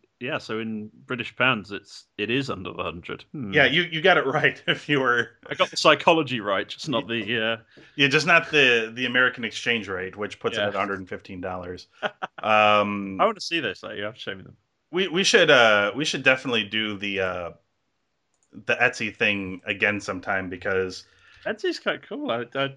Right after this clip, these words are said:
Speaker 1: I've not looked at it for, have you sent me a link to it? I heard a beep.
Speaker 2: Yeah, I did. I just sent you a link to them.
Speaker 1: Sweet.
Speaker 2: Uh, from a distance, they actually look quite interesting, but, uh, as
Speaker 1: Oh,
Speaker 2: you
Speaker 1: that's
Speaker 2: get,
Speaker 1: cool.
Speaker 2: yeah, as you get closer to them, it's like, boy, you can really tell that it's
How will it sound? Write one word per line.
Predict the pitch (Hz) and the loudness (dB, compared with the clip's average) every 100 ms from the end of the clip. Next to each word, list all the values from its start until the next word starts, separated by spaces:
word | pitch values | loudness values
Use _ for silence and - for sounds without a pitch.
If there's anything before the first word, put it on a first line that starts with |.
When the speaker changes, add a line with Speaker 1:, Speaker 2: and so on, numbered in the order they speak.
| _ _ _ _ _ | _ _ _ _ _
Speaker 1:
I've | 139 | -14
not | 151 117 | -10 -10
looked | 120 | -10
at | 113 | -10
it | 110 | -6
for, | 110 | 0
have | 127 131 | 0 0
you | 127 | 0
sent | 135 123 | 0 2
me | |
a | 123 | 0
link | 123 - | -2 -2
to | |
it? | 87 | -2
I | 101 | 0
heard | 110 | -2
a | 104 | -2
beep. | 104 98 - - _ | -4 -4 -4 -20 _
Speaker 2:
Yeah, | 139 117 101 | 2 6 6
I | 101 | 6
did. | 98 92 | 2 0
I | 98 | -2
just | 92 90 | -2 -12
sent | 95 87 | -12 -14
you | 85 | -16
a | |
link | 82 82 | -18 -18
to | - 92 | -12 -12
them. | 107 | -12
Speaker 1:
Sweet. | 110 - - - _ | -14 -16 -20 -20 _
Speaker 2:
Uh, | 110 107 101 | 0 2 2
from | 165 220 | 2 2
a | |
distance, | 165 208 - 135 123 | 6 4 4 -6 0
they | 135 131 | 4 6
actually | 143 - 139 | 6 4 2
look | 131 123 _ _ _ | 2 0 _ _ _
quite | - 185 | 2 4
interesting, | 180 185 127 - 104 90 87 87 | 4 0 -6 -6 -8 -8 -12 -4
but, | 104 107 - _ _ _ _ _ | 2 2 0 _ _ _ _ _
uh, | 110 113 | 4 4
as | - 330 | 6 4
Speaker 1:
Oh, | |
Speaker 2:
you | 339 | 8
Speaker 1:
that's | 302 - | 6 6
Speaker 2:
get, | - | -14
Speaker 1:
cool. | 339 _ _ _ _ _ 170 | -20 _ _ _ _ _ -4
Speaker 2:
yeah, | 220 139 - | 0 0 2
as | 147 | 2
you | 180 | 2
get | 160 - | 0 0
closer | 160 165 160 | -4 -4 -4
to | 123 | -6
them, | 107 104 | -2 -2
it's | 104 - | -2 -6
like, | 117 107 104 - | 0 0 0 -2
boy, | 151 | -2
you | 131 | -2
can | 139 113 | 0 -2
really | 104 117 117 107 | 0 0 0 -2
tell | - 120 113 | 0 2 2
that | 104 101 | 0 0
it's | 98 - - | -2 -6 -16